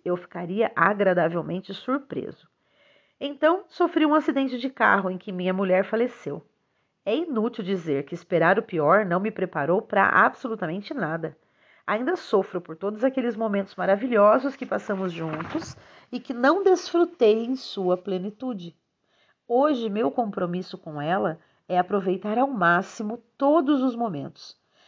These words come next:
Eu só queria que ela estivesse aqui agora. É, eu só queria que ela estivesse aqui agora que aprendi a fazer isso." Olha só, gente.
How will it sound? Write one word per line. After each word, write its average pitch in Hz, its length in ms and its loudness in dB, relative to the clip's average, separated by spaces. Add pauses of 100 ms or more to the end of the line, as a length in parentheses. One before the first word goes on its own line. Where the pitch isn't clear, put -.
(120)
Eu 285 80 -4
só 349 160 2
queria 302 300 2
que 320 80 -4
ela 285 100 4
estivesse 262 400 -2
aqui 269 320 -4
agora. 226 460 0 (1000)
É, 180 240 -8 (140)
eu 226 120 -4
só 254 160 -2
queria 262 260 0
que 302 60 2
ela 262 100 2
estivesse 175 540 -2
aqui 220 540 -2 (300)
agora 185 440 2
que 196 100 -12
aprendi 226 760 -2
a 196 60 2
fazer 165 400 -10
isso." - 480 -18 (500)
Olha 147 240 -14
só, - 340 -18
gente. - 640 -20